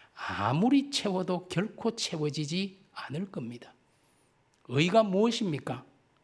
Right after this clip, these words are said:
진리가 무엇입니까? 생명이 무엇입니까? 예수 그리스도가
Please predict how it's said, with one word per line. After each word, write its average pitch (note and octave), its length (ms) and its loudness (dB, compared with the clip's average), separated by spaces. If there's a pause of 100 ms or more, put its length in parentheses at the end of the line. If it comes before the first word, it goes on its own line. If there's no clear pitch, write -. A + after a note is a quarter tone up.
(760)
진리가 A#3+ 640 6
무엇입니까? G3 1000 2 (720)
생명이 A#3 520 4
무엇입니까? E3+ 800 0 (1120)
예수 E3 280 -2
그리스도가 F#3+ 600 -6